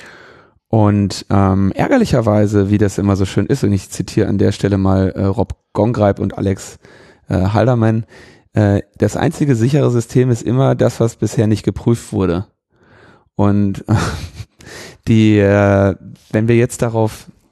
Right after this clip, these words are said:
äh, wenn wir dann uns vor Augen führen, dass dieses Unternehmen, äh, Regio I T offenbar dieses Produkt P C Wahl ohne Prüfung zu einem doch sehr nennenswerten,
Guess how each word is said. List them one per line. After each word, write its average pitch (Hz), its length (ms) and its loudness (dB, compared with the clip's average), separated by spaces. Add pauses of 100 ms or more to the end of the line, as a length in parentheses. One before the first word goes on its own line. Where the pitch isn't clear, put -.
(280)
äh, - 240 -8
wenn 104 300 -2
wir 110 220 2
dann 113 500 -4
uns 110 160 -8
vor - 160 -2
Augen 147 160 0
führen, 113 240 -2
dass 101 240 -2
dieses 101 320 0
Unternehmen, 110 640 0 (640)
äh, 104 180 -2 (760)
Regio 147 380 0
I 92 80 2
T 101 300 -2
offenbar 107 680 0 (440)
dieses 107 240 0
Produkt - 640 -4 (880)
P 120 120 2
C 107 260 -2
Wahl 110 560 -2
ohne 135 220 2
Prüfung 107 520 -2
zu - 200 -4
einem 104 400 -2 (280)
doch - 260 -4
sehr 113 220 0
nennenswerten, 104 960 -2